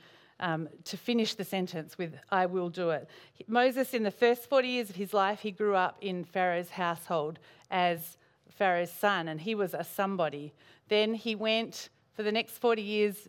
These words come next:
as a shepherd in the back paddocks of, um, Egypt as a nobody, and then God called him,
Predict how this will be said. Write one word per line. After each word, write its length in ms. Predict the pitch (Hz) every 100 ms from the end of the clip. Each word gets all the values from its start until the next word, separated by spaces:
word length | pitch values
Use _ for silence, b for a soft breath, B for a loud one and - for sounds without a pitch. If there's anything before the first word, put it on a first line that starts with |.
| - -
as 180 | 180
a 40 | 180
shepherd 680 | - 262 277 208 196 208
in 140 | 196 185
the 80 | 175
back 460 | 196 208 - -
paddocks 640 | 190 220 208 185 - - - B B B
of, 280 | 196 190 175
um, 220 | 190 175 -
Egypt 480 | 202 185 208 - -
as 180 | 202 190
a 60 |
nobody, 640 | 190 202 220 214 180 165 170
and 220 | 190 208
then 220 | 214 240 247
God 260 | 233 202
called 420 | - 262 262 269
him, 420 | 208 202 170 180